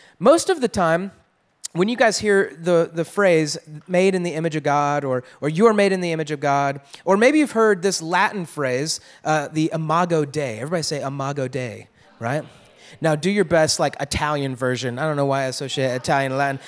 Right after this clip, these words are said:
Imago Dei, right? Like, yeah, yeah, it's kinda fun. Imago Dei, <laughs> a, a pizza, a pizza Dei, right? <laughs> Pizza, pizza of God? No, that probably wouldn't, wouldn't work.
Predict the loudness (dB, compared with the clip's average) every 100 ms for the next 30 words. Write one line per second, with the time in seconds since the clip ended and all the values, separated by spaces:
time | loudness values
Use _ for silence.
0 | -2 2 6 8 8 8 8 8 6 6
1 | 6 6 4 2 0 -16 -2 4 6 6
2 | 6 4 2 0 2 2 0 -2 -4 4
3 | 4 6 4 2 -2 -12 -18 -14 -2 -2
4 | 4 2 8 8 8 2 0 0 -2 4
5 | 6 6 6 6 8 8 6 4 4 4
6 | 4 -2 -2 -4 -2 -2 4 4 4 0
7 | -16 -20 -8 -4 2 4 4 4 4 2
8 | 0 2 4 4 4 4 4 2 -2 -2
9 | 2 0 0